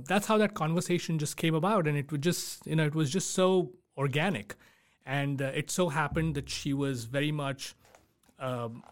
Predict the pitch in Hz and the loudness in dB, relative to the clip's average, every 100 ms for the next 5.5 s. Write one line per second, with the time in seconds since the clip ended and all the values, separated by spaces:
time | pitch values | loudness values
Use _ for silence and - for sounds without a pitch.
0 | - 165 165 - - 170 143 127 123 123 | -4 -2 2 0 0 0 0 -2 -2 -4
1 | 127 _ _ _ 131 127 117 127 135 139 | -6 _ _ _ -6 -2 -2 0 0 0
2 | 127 131 123 127 120 117 - - 131 139 | -2 -2 -6 -6 -4 -6 -6 -2 0 2
3 | 139 135 - - _ _ _ _ - 135 | 0 -2 -6 -14 _ _ _ _ -8 -4
4 | 131 131 131 143 - 143 135 131 135 131 | -2 -2 -2 -2 -4 -2 -2 0 0 -2
5 | 131 135 123 120 | -4 -4 -4 -4